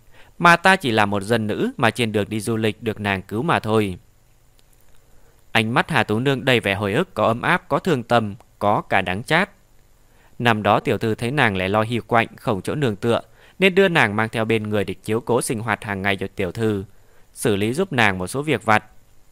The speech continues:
Kỳ thật Hà Tú Nương không có biết nhiều về sự tình liên quan đến đế tộc, chỉ là ngẫu nhiên nghe tiểu thư nói vài câu, còn cụ thể như thế nào nàng cũng không có biết, nên cũng không thể tưởng tượng ra được.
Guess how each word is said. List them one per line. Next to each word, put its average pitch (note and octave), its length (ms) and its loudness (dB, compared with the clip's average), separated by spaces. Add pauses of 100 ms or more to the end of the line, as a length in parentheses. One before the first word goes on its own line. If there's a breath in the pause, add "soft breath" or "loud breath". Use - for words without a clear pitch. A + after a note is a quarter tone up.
(1160 soft breath)
Kỳ C#3+ 120 6
thật A#2 220 4
Hà A2+ 160 -2
Tú G#2 140 -2
Nương A2 460 0
không - 300 -6
có C3+ 100 0
biết E3 220 2
nhiều A2 160 4
về F#2 120 0
sự - 180 -6
tình G2 260 -2
liên G#2 180 0
quan G2 200 0
đến G2+ 140 -4
đế G#2+ 140 -2
tộc, - 360 0 (340 soft breath)
chỉ E3 120 2
là C3+ 120 8
ngẫu A#2 220 2
nhiên D#3 260 2
nghe A#2+ 120 -2
tiểu G2+ 200 -2
thư A#2 200 -2
nói G#2 220 0
vài A#2+ 200 2
câu, A2 380 2 (380 soft breath)
còn E3 160 6
cụ D#3 140 0
thể G#2 220 2
như A2+ 120 -2
thế A2+ 160 -2
nào G#2 440 2
nàng G2+ 300 -2
cũng F2+ 120 -10
không G2 220 -8
có G#2+ 120 0
biết, E3 300 0 (500 soft breath)
nên D#3 220 6
cũng F3+ 80 -4
không G3 160 0
thể G#2 200 2
tưởng F#2+ 300 0
tượng A2+ 240 -2
ra G#2 160 2
được. A2 280 0